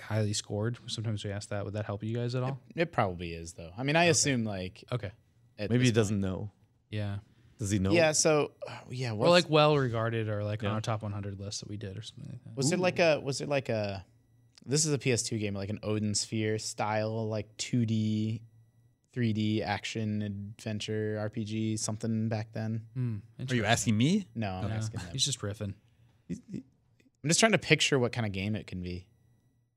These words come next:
Speaker 2: I'm still just picturing, I'm still just picturing Klonoa. That's the problem.
Speaker 1: <laughs> Well, should we just ask if it's, like, what perspective it is? Like, top down or?
Speaker 2: Yeah, it could be something. Yeah, sure. Yeah.
Speaker 3: But
Speaker 1: Or, so what are our options? First person, top down,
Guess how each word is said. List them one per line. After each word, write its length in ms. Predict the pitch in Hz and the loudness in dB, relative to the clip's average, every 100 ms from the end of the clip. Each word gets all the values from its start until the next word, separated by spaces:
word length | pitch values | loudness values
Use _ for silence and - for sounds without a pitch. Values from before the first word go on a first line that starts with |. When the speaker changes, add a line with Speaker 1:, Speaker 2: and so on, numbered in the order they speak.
| _ _ | _ _
Speaker 2:
I'm 60 | 117 | 0
still 180 | - 165 | 4 4
just 160 | 120 | 2
picturing, 480 | 131 113 110 98 90 _ - | 0 -2 -2 -4 -6 _ -8
I'm 80 | |
still 160 | 107 123 | -2 0
just 160 | 110 - | -2 -4
picturing 320 | 104 101 92 | -6 -6 -8
Klonoa. 460 | - 92 85 82 | -10 -12 -12 -12
That's 180 | 82 - | -14 -14
the 60 | - | -14
problem. 320 | - - - - | -2 6 6 6
Speaker 1:
<laughs> 100 | - | 0
Well, 60 | 147 | 4
should 180 | - 170 | 8 8
we 80 | 180 | 10
just 240 | 196 - | 8 8
ask 340 | 135 139 - | 6 6 6
if 140 | 151 135 | 2 2
it's, 160 | 120 | 2
like, 200 | 139 120 | 4 2
what 140 | 123 123 | 2 0
perspective 520 | 123 - 98 123 117 | 0 0 -2 -4 -2
it 100 | 127 | -2
is? 300 | 147 151 - _ _ _ _ _ _ _ _ - | -4 -6 -8 _ _ _ _ _ _ _ _ -8
Like, 140 | 120 | -6
top 260 | - 120 113 | -2 -2 -2
down 400 | 107 101 117 117 | -4 -2 -4 -4
or? 180 | 98 95 _ _ _ _ | -6 -8 _ _ _ _
Speaker 2:
Yeah, 220 | 95 82 82 | -14 -12 -14
it 80 | - | -14
could 120 | 87 | -12
be 80 | 85 | -12
something. 320 | - 73 104 | -12 -8 -4
Yeah, 180 | 95 90 | -4 -6
sure. 300 | - - 143 - _ - | -4 -2 -2 -6 _ -8
Yeah. 120 | 120 | -2
Speaker 3:
But 200 | 143 170 - _ _ _ _ _ | 0 0 -4 _ _ _ _ _
Speaker 1:
Or, 240 | 123 120 139 | -8 -4 0
so 160 | 160 | 4
what 160 | 139 151 | 6 6
are 80 | 151 | 6
our 80 | 127 | 4
options? 360 | 104 - - | 2 -6 -8
First 320 | 127 143 139 | 0 2 2
person, 520 | - 139 - 135 131 123 - - _ _ _ _ _ - | 0 -2 0 -2 -2 -6 -14 -20 _ _ _ _ _ -4
top 220 | 131 120 | -2 -2
down, 460 | 120 113 107 107 | -4 -2 -4 -6